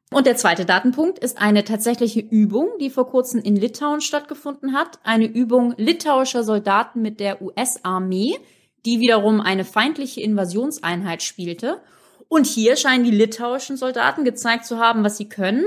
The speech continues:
als dass sie die deutlich besser ausgerüsteten amerikanischen Soldaten beim Kampf im Tiefschnee klar geschlagen haben.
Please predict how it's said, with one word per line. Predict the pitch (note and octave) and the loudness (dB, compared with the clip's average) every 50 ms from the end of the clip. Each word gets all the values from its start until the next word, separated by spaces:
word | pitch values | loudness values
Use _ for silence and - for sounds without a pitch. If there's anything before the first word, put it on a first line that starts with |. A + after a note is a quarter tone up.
| G#4 - - | -2 -2 -2
als | A3+ A#3 A3 - - | -4 -4 -4 -4 -2
dass | - G#3+ G#3 G#3 - | 0 2 2 2 2
sie | A3 A3 G#3 F3+ | 0 0 0 0
die | F3 A3 A3+ A3+ A3+ A3 - - - | 0 0 0 0 0 0 -2 -2 2
deutlich | G#3 G#3 G#3+ G#3 G#3+ G#3 - - | 4 4 4 4 2 0 0 2
besser | G#3 G#3+ G#3+ A3 - - | 0 2 2 0 -2 0
ausgerüsteten | F3+ A3+ A3+ - C4+ B3 C4 C4 C4 - C#4 C4+ - - B3+ - | 0 -2 -2 -2 -4 -4 -4 -4 -6 -8 -10 -10 -6 -6 -6 -2
amerikanischen | - G#3+ G#3+ G#3 G3+ G3+ G3 G3+ G#3 A3+ B3 - - B3+ | 0 0 2 2 0 0 0 0 2 2 0 0 0 0
Soldaten | A3+ A#3 A3+ A3 G#3+ A3 G#3+ G#3+ G#3+ - A3 A3 A3 - - _ _ _ _ _ - | 0 0 -2 0 2 2 2 2 0 -2 -4 -6 -6 -8 -14 _ _ _ _ _ 2
beim | G#3+ A#3 B3 C4 B3+ | 2 2 2 0 -2
Kampf | - A#3+ A#3 A#3+ A#3+ - | -2 -2 -2 -2 -2 -2
im | - A3 A3 G#3+ | 0 0 0 0
Tiefschnee | A3 - A3+ A3+ A3 - - - - - G#3+ G3+ G3 F#3+ G3+ G3+ - | -2 -4 -6 -6 -6 -8 -10 -10 -4 -2 0 0 0 0 -2 -4 -6
klar | - - G#3 G3 F#3 F#3+ G3 | -4 -2 0 0 0 -2 -4
geschlagen | G3+ - - G#3 F#3 E3+ E3 D#3+ F3 E3 | -6 -4 0 2 2 2 2 0 -4 -10
haben. | B2+ C3 C#3 - C3+ A2 | -12 -14 -14 -16 -16 -20